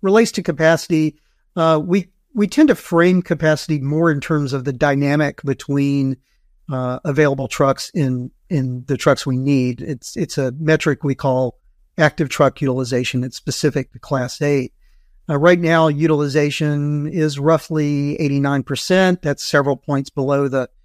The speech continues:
ten-year average of ninety-two percent. And we don't expect utilization to get back,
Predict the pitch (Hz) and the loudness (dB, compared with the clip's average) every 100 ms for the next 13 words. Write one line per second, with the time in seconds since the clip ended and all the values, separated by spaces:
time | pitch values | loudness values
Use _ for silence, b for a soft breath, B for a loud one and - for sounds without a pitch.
0 | _ _ _ _ - 170 151 131 156 147 | _ _ _ _ -2 2 2 0 0 2
1 | 143 147 131 123 135 131 131 - 180 180 | 2 0 0 -2 -2 -2 -4 0 0 0
2 | 165 170 160 151 - 151 147 170 180 139 | -2 0 0 -2 -2 -2 0 2 2 0
3 | - 160 - 151 143 131 147 139 147 131 | 0 0 2 0 0 0 0 0 -4 -4
4 | 131 139 143 | -4 0 0